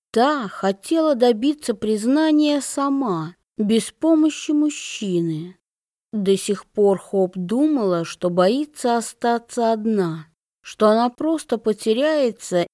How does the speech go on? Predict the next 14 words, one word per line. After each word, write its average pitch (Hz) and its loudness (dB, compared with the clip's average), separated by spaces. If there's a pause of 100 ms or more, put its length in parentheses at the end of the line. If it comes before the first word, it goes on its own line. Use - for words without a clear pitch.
и 285 4
не 302 6
будет 208 -4
знать, 302 0
что - -6
делать. 185 -6 (880)
Однако 196 2
здесь, 190 -4 (120)
в - -20
Праге, 196 0
ей 196 -2
пришло 240 0
в 185 -4
голову, 180 -4